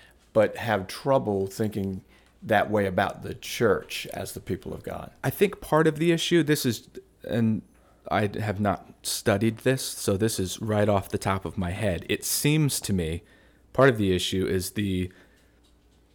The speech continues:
Speaker 2: the spiritualization of the idea. So it's easy to look at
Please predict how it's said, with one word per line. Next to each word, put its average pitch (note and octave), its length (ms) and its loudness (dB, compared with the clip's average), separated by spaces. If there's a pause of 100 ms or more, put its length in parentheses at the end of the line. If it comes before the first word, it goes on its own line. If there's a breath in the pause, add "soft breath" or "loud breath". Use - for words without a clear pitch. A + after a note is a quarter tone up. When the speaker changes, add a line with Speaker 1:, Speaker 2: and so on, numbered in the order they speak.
(480)
Speaker 2:
the G2+ 320 2
spiritualization G2 1500 2
of F#2 260 0
the G2 140 0
idea. F#2+ 460 0
So G2 200 0
it's - 200 -4
easy A2+ 340 2
to G#2 100 2
look G2+ 280 2
at F#2+ 300 0